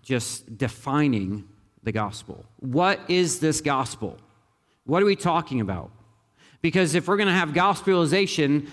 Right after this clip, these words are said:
we actually better be very clear on what the gospel actually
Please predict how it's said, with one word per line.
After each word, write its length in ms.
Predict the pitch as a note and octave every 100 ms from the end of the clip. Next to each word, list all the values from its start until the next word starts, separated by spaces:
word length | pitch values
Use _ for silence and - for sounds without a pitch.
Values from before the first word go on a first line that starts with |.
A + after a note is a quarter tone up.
| -
we 100 | D#3+
actually 300 | E3+ E3 F3
better 200 | F3 E3+
be 140 | D#3
very 480 | C3+ B2 F#3+ G#3+ G3+
clear 560 | G3+ - F3+ F3+ F3 -
on 380 | D#3 E3 E3 C3
what 320 | D3 D#3+ B2
the 100 | D3+
gospel 800 | B2+ D3 C#3+ C#3+ - C#3+ C#3 -
actually 800 | C3 C3+ - - C#3 C3+ C3+ C3